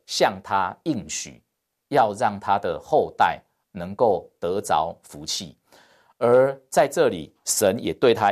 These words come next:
要求，在第九节，神又对亚伯拉罕说：“你和你的后裔必世世代代遵守我的约，你们所有的男子都要受割礼，这就是我与你并你的后裔所立的约，是你们所当遵守的。”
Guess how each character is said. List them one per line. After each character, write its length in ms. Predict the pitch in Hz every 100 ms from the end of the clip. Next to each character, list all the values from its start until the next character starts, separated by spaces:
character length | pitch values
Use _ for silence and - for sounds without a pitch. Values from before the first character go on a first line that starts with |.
| 107
要 200 | 98 98
求， 340 | - 64 60 _ _ -
在 160 | 151 123
第 180 | - 131
九 240 | 92 76
节， 320 | - 78 73 - _ _ -
神 280 | - 107 156
又 140 | 170
对 220 | 156 147
亚 160 | 117 85
伯 160 | 95
拉 120 | 107 120
罕 220 | 90 82
说 260 | - 95 -
：“你 100 | 98
和 160 | 165 156
你 80 |
的 160 | 82 95
后 280 | - 262 160
裔 160 | 117
必 180 | - 113
世 260 | 87 - 139
世 160 | -
代 220 | 117 120 90
代 260 | 110 78 _ -
遵 320 | 165 151 151
守 380 | - 92 82 -
我 160 | 85
的 180 | - 85 -
约， 260 | 101 98 - - -
你 100 | 110
们 140 | 123 127
所 180 | 139
有 60 | 151
的 120 | 113
男 240 | 95 95 147
子 280 | - 80 -
都 120 | 123
要 160 | 127 117
受 300 | - 160 98 -
割 220 | 151 156
礼， 180 | 123 - _ _
这 160 | - 165
就 180 | - 135
是 260 | - 117 -
我 240 | 104 120
与 160 | 117 123
你 240 | 127 80 _
并 140 | 156
你 80 | 104
的 160 | 80 80
后 260 | - 107
裔 220 | 127 95 - -
所 280 | - 101 73
立 160 | 123
的 160 | 92 87 82
约， 260 | 95 90 - _
是 260 | - 175 123
你 160 | 87 85
们 240 | 87 76
所 360 | - - 82 69
当 260 | 110 101 95
遵 260 | - 87 87
守 300 | - 64 -
的。” 140 | 78